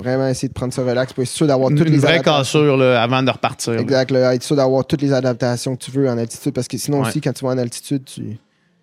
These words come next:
Speaker 1: ça sert à rien, en fait, là, tu perds ton temps, là, si t'es pas,
Speaker 2: Ouais.
Speaker 1: si t'es pas prêt, là.
Speaker 2: Ouais. Ben, c'est un bon apprentissage pour la prochaine fois, là.
Speaker 1: Ouais, c'est ça, entre autres, ouais, c'est ça. Et, et là, on va être prêt, là.
Speaker 2: <laughs> Ouais.
Speaker 1: Mm.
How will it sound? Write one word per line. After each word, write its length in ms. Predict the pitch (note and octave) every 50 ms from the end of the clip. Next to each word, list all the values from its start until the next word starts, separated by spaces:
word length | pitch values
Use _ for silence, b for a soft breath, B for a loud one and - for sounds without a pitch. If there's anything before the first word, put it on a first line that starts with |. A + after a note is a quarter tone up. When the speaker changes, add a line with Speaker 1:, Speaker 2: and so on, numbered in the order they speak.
| _ _ _
Speaker 1:
ça 140 | _ - B2+
sert 120 | A#2+ C3+ B2
à 100 | A#2+ A#2
rien, 240 | A#2+ B2 B2 A#2+
en 20 | A2
fait, 160 | - C3+ B2
là, 80 | B2 A#2
tu 80 | - -
perds 160 | - B2+ A#2+
ton 120 | - B2+ A#2
temps, 160 | A2 C#3 C3
là, 80 | C3 B2
si 120 | - -
t'es 80 | - A#2
pas, 160 | G#2+ - B2+
Speaker 2:
Ouais. 240 | B2 A#2+ A#2 A#2 A#2
Speaker 1:
si 60 | A2+
t'es 100 | - B2+
pas 120 | - A#2
prêt, 280 | G#2+ - - - A2+ A2+
là. 100 | A2 A2+ B2 B2
Speaker 2:
Ouais. 220 | B2 A#2 A#2 A#2 A#2 - _ _ _ _ _ - B B B B B B B B _
Ben, 80 | C3+
c'est 140 | B2+ - -
un 60 | B2
bon 120 | A#2 B2+ C3
apprentissage 600 | C3 A2+ C3 B2+ B2+ B2 - - C3+ C#3 B2+ -
pour 120 | - B2
la 100 | A#2+ A#2+
prochaine 320 | A#2+ - C3 - C#3+ B2 A#2
fois, 200 | - - C#3 D3+
là. 80 | E3 D#3+ C#3+
Speaker 1:
Ouais, 220 | A#2+ C#3 D3 D3+
c'est 120 | D3 - C#3
ça, 280 | - - C#3+ B2+ B2
entre 180 | A#2+ A#2+ - B2+
autres, 160 | B2 F3 -
ouais, 240 | B2+ D3 G2+ G2 G3
c'est 60 | -
ça. 160 | - - E3 B2
Et, 260 | B2+ C3 C3 G#2+ C3
et 40 | D3
là, 200 | D3+ D#3+ D#3+ D#3
on 60 | D3
va 100 | C3+ C3
être 120 | A#2+ A2+ -
prêt, 240 | - A#2 G#2+ G2+
là. 60 | G#2 A2
Speaker 2:
<laughs> 200 | D#3+ A#3 - -
Ouais. 220 | D#3 D#3+ E3 D3+
Speaker 1:
Mm. 320 | C3 - - C#3+ C#3 C3